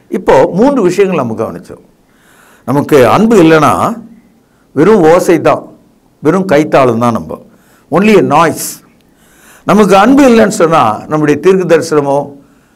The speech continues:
ரகசியங்களை அறிகிற அறிவோ, மலைகளை பெயர்க்கும் பலமோ பயனில்லை. மூன்றாவதாக, நமக்கு அன்பு இல்லைன்னு சொன்னா, நம்முடைய எல்லா சொத்தையும் சுகத்தையும்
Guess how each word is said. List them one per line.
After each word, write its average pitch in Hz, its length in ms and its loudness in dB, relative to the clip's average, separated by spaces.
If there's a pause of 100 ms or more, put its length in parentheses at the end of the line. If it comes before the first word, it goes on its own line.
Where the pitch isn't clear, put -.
ரகசியங்களை 196 680 2
அறிகிற 156 320 2
அறிவோ, 135 580 0 (340)
மலைகளை 214 360 4
பெயர்க்கும் 170 500 0 (240)
பலமோ 135 360 0 (320)
பயனில்லை. 104 520 -2 (880)
மூன்றாவதாக, 240 880 4
நமக்கு 175 580 2
அன்பு 202 300 0
இல்லைன்னு 165 400 -2
சொன்னா, 120 360 -4 (380)
நம்முடைய 180 360 2
எல்லா 208 340 4 (480)
சொத்தையும் 185 520 2 (320)
சுகத்தையும் 185 600 0